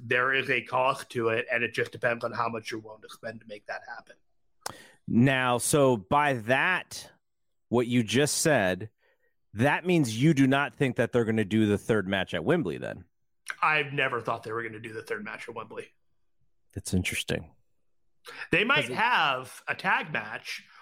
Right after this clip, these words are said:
Speaker 1: or something big where they are involved with each other, but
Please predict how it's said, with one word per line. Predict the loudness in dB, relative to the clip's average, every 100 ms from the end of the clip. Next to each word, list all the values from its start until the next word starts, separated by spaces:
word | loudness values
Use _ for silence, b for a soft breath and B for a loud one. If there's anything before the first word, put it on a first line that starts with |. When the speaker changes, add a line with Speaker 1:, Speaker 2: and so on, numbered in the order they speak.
| B
Speaker 1:
or | -2
something | 2 -2 0 -4 0
big | 2 2 0
where | -2
they | 0 2
are | 2 0
involved | -2 -2 0 0 0 -2
with | -6 -6
each | -8 -2
other, | -2 -2 -12 -14 _ b b b b 0
but | 2 2 0